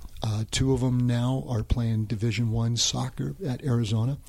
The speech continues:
Another one's at Lewis and Clark State. Uh, another one's playing softball at Portland State University.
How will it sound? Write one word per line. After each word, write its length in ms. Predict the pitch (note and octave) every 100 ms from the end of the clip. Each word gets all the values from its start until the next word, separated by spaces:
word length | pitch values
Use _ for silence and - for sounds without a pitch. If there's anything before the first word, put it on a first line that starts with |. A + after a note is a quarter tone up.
| - -
Another 180 | A#2+ A#2+
one's 220 | A#2+ A#2
at 80 | C#3+
Lewis 300 | A#2+ A#2 -
and 100 | A2+
Clark 320 | - B2 A2+
State. 460 | - - C3 F3+ -
Uh, 840 | - - - - - - B2 A2+ A2+
another 260 | A#2 A#2
one's 200 | B2 A#2
playing 260 | - B2 A2+
softball 580 | A2 A#2+ A2 - B2 B2+
at 100 | A2+
Portland 320 | - B2 A#2
State 220 | - C3 B2+
University. 600 | A#2+ A2 A#2 - C3+